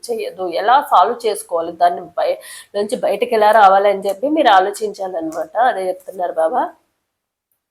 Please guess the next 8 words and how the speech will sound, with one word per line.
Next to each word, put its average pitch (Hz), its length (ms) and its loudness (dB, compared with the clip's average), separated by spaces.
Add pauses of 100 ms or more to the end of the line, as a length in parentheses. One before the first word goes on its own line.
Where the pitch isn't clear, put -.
(420)
విచారము 320 540 4
మరియు 277 300 4
ఆనందము 262 520 4
ఒకే 233 220 0
నాణానికి 226 460 0
రెండు 190 180 -6
వైపులా 202 420 -4
ఉంటాయి. 214 840 -6